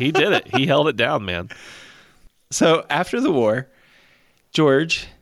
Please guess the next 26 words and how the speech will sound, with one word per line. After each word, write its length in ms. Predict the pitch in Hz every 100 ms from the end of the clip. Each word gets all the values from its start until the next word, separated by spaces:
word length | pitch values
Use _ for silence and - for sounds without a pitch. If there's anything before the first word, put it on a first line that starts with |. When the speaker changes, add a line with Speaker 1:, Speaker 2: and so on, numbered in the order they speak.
| _
Speaker 2:
he's 280 | - 139 127
like, 420 | 123 117 107 _ _ _
"Hey, 340 | 220 240 - - -
I'm 180 | 156
gonna 520 | 160 165 151 135 135 139 _ _ _ _ _ _ _ _ _ _
read 320 | 127 123 131
and 160 | 123 123
study 340 | - 113 117
law." 340 | 117 104 92 156 _ _ _ _
And 140 | - 110
he 100 | 107
does 240 | 101 98
so. 380 | - 98 104 156 _ _ _ _
And 460 | 110 101 104 104 98
he 300 | - 120 113
goes 480 | 117 110 117 147 - _ _ _
back 260 | 185 -
home 320 | - 117 117 190 _ _ _ _ _ _ _ _ -
and 380 | 113 110 110
begins 580 | 110 110 107 98 117 - - _ -
a 60 |
legal 260 | 104 101 98
practice 540 | - 87 - 156 175
in 100 | 110
seventeen 480 | 101 101 95 - 101
sixty-four. 800 | - 107 - 104 - 117 175 277